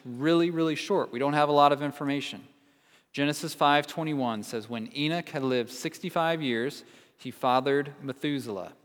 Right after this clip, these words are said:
Father's Day note, dads, imagine becoming a dad at sixty-five. Oh boy. "Enoch walked with God." There's that word. "Enoch walked with God after he fathered Methuselah three hundred years and had other sons and daughters.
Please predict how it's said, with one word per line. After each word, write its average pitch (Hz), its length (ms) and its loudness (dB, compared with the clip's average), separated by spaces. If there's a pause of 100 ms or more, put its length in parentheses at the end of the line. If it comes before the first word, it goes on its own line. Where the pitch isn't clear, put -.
(880)
Father's 113 360 -2
Day 120 160 0
note, 123 380 -4
dads, 120 360 -4
imagine 113 440 -2
becoming 113 360 -8
a 107 60 -6
dad 110 320 -2
at 117 80 -12
sixty-five. 127 880 -6 (1400)
Oh 127 60 -10
boy. 117 380 -4 (1300)
"Enoch 160 400 0
walked 135 640 6
with 170 280 -2
God." 117 500 4 (720)
There's 113 200 -12
that 131 140 -2
word. 113 380 -4
"Enoch 135 240 -4
walked 135 380 4
with 190 140 -4
God 127 300 4
after 123 280 -2
he 131 40 -4
fathered 131 380 2
Methuselah 117 540 -4
three 143 420 -4
hundred 160 320 -2
years 117 400 -4
and 131 80 -8
had 123 140 -2
other 127 200 -2
sons 131 280 -6
and 131 100 -4
daughters. 113 460 -2